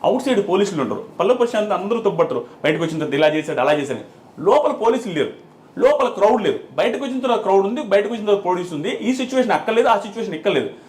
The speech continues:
అక్కడ తగ్గట్టు అక్కడ ఉంటారు, ఇక్కడ తగ్గట్టు ఇక్కడ ఉంటారు. ఇదే క్రౌడ్తో, ఇదే సిచ్యువేషన్, ఇదే పోలీసుల ముందు పల్లె ప్రశాంత్ బిగ్ బాస్ before ఎక్కడ మనకు కనపడలే. ఎలా బిహేవ్ చేస్తారో మనకు తెలియదు. సిచ్యువేషన్ బట్టి మనిషి బిహేవ్ చేస్తారు, కానీ ప్రతిసారి ఒకే రకంగా ఎవడు బిహేవ్ చేయడు.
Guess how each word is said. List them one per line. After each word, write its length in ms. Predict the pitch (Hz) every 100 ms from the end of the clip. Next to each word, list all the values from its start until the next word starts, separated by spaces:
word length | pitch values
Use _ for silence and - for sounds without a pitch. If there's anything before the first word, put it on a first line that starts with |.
| -
అక్కడ 280 | 156 165 254
తగ్గట్టు 340 | 247 226 247 170
అక్కడ 220 | - 220
ఉంటారు, 220 | 220 262
ఇక్కడ 200 | - 254
తగ్గట్టు 320 | 247 214 233
ఇక్కడ 140 | - 190
ఉంటారు. 280 | 180 123 - - 190
ఇదే 260 | 240 320
క్రౌడ్తో, 540 | 320 262 247 247 302 294
ఇదే 280 | 220 269
సిచ్యువేషన్, 420 | 285 - 254 247 240
ఇదే 160 | 269
పోలీసుల 380 | 269 240 240 240
ముందు 180 | 214 240
పల్లె 260 | 220 247
ప్రశాంత్ 300 | 247 233 226
బిగ్ 160 | 196 190
బాస్ 260 | 220 226 208
before 320 | 196 208 233
ఎక్కడ 200 | - 214
మనకు 220 | 196 143
కనపడలే. 320 | - 175 123 - - -
ఎలా 140 | 151 214
బిహేవ్ 280 | 202 220 202
చేస్తారో 240 | 202 190
మనకు 180 | 147 135
తెలియదు. 260 | 147 127 - - -
సిచ్యువేషన్ 520 | 196 - 294 294 262
బట్టి 180 | 254 247
మనిషి 240 | 202 214
బిహేవ్ 280 | 180 190 170
చేస్తారు, 240 | 151 143
కానీ 260 | 127 160 - - - -
ప్రతిసారి 420 | 226 294 294 277
ఒకే 180 | 226 240
రకంగా 240 | 233 233
ఎవడు 220 | 175 240
బిహేవ్ 300 | 202 196 160
చేయడు. 120 | 127